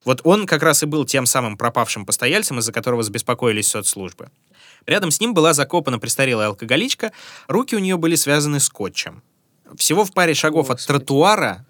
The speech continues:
Speaker 1: от проезжей части фактически, обнаружили семидесятивосьмилетнюю Бетти Палмер. Тело ее было без головы, без рук и без голеней.
Speaker 2: Подожди, без головы, без рук и без голени. Она, получается, расчленяла еще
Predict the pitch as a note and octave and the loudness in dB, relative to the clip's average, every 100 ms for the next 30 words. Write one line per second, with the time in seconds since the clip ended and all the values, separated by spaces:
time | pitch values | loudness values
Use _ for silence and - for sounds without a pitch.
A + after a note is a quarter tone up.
0 | - B2+ - B2+ B2+ G2+ G2+ D#3+ G#3+ - | -14 -8 0 2 2 -2 -2 0 0 -2
1 | A#2+ G2 G#2 F#2 - - - - - - | -8 -12 -10 -12 -12 -18 -20 -20 -20 -8
2 | C3 A#2+ C3 G3 F#3+ G3+ F#3+ E3 - E3 | -6 0 2 2 0 2 2 2 0 0
3 | D#3 C#3+ C#3 - C#3+ E3+ D3 B2 B2+ B2+ | -2 -2 -2 0 0 0 -2 -2 -2 -2
4 | - - G#2+ G2+ B2 - _ _ _ _ | -4 0 0 0 -4 -10 _ _ _ _
5 | - D3 C#3 B2+ B2 A#2+ A#2+ C#3 B2 G#2 | -2 0 2 0 0 -2 0 2 2 0
6 | G#2+ B2+ A2+ A#2+ A#2+ A#2+ G3 B3 - _ | -2 0 0 0 0 2 -2 -6 -10 _
7 | _ B2 A#2+ B2 G3 - D3+ C3 A#2+ G2+ | _ -4 -2 0 -2 -2 -4 -4 -4 -6
8 | F2 E2+ F#2 _ _ _ A3 G3 F#3 C#3+ | -6 -12 -18 _ _ _ 2 2 2 -2
9 | C3+ C#3+ - F3+ E3+ F3 E3+ E3 E3+ E3 | -4 -4 0 2 4 2 0 -2 -2 -4
10 | D#3 D#3 D3+ D3+ C#3 C3+ D#3 D3+ D3 C#3+ | -6 -4 -2 0 0 0 -2 -2 -6 -2
11 | D3+ D3 D3+ D3 - E3+ F3 D#3 E3 G#3+ | -2 0 -4 -2 0 2 2 4 2 0
12 | G#3 - B2 | -2 -4 -6